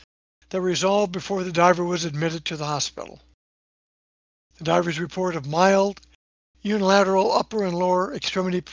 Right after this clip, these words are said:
paralysis, uh, were resolved by surface applied oxygen, says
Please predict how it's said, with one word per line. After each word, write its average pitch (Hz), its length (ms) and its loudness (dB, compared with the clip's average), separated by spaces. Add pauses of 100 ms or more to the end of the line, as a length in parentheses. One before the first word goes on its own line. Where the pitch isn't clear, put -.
(160)
paralysis, 180 800 2 (1080)
uh, 175 180 2 (240)
were 202 100 -2
resolved 180 480 0
by 180 300 0
surface 190 440 -4
applied 180 320 2
oxygen, 175 600 0 (600)
says - 760 2